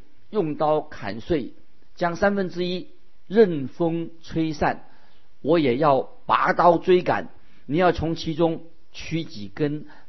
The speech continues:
包在衣襟里。”这几节经文是这以西结很活泼的，用一些预言来表达神的旨意。那么这个时候，以西结要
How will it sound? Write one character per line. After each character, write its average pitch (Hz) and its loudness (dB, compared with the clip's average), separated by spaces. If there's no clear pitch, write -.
包 170 6
在 156 2
衣 170 -8
襟 160 -2
里。” 104 -8
这 143 -6
几 101 -10
节 110 -4
经 165 0
文 113 2
是 120 -8
这 120 -2
以 110 -10
西 113 -8
结 104 -6
很 110 -8
活 143 4
泼 160 10
的， 139 0
用 131 -2
一 - -4
些 120 -2
预 214 -4
言 123 -2
来 113 -2
表 92 -4
达 110 -2
神 110 -6
的 123 -2
旨 98 -10
意。 120 -6
那 156 6
么 190 8
这 226 0
个 180 0
时 143 4
候， 170 6
以 135 -2
西 151 -4
结 143 6
要 139 6